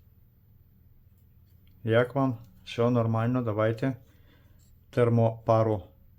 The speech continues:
на скотч. Алюмінієвий не використовую, поставив мідний скотч. Не знаю, нормально чи ні. Ну-ка, розкажіть мені.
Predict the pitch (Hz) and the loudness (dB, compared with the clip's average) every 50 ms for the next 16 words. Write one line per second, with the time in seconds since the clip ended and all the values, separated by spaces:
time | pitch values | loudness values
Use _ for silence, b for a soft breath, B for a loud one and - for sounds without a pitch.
0 | - - - - - - - - - - - - - 117 110 - - - - 143 | -20 -20 -20 -20 -20 -20 -20 -20 -20 -20 -16 -10 -6 -6 -6 -6 -6 -2 0 2
1 | 160 160 - - - - - - - _ _ _ - - - - 113 110 113 113 | 2 0 0 -6 -16 -20 -20 -20 -20 _ _ _ -20 -20 -10 -4 -2 0 0 2
2 | 120 123 123 120 120 117 113 110 107 104 104 107 107 104 104 107 107 107 107 107 | 2 2 2 2 2 0 0 -2 -4 -6 -8 -10 -10 -6 -4 -2 -2 0 -2 -2
3 | 107 104 104 101 - - 110 107 - - - 143 143 143 139 139 135 - 117 - | -4 -4 -6 -6 -6 -6 -6 -6 -6 -4 -2 -2 0 0 0 -2 -4 -6 -8 -6
4 | - - 110 101 101 101 110 120 131 135 147 143 139 143 - - 151 143 139 139 | -4 -2 -2 -2 -2 -2 -4 -4 -4 -4 -4 -4 -4 -6 -6 -6 -4 -4 -4 -6
5 | - - - - _ - - - - - - _ b b b b b b b b | -10 -20 -20 -20 _ -20 -20 -20 -20 -20 -20 _ b b b b b b b b
6 | b b - - 113 101 113 117 110 107 104 107 104 110 123 131 143 147 139 120 | b b -10 -8 -6 -4 -2 -2 -2 -2 -2 -4 -2 -2 0 0 0 0 -2 -2
7 | 117 - 117 117 117 127 139 147 143 - - - 113 107 107 113 117 113 - 135 | -4 -4 -4 -2 0 0 0 -2 -4 -8 -10 -10 -8 -6 -6 -6 -6 -4 -4 -2
8 | 135 123 120 - - - 107 101 120 120 120 - 127 123 127 131 135 | -2 -2 -2 -4 -4 -8 -8 -6 -8 -8 -6 -6 -4 -2 -2 -2 -4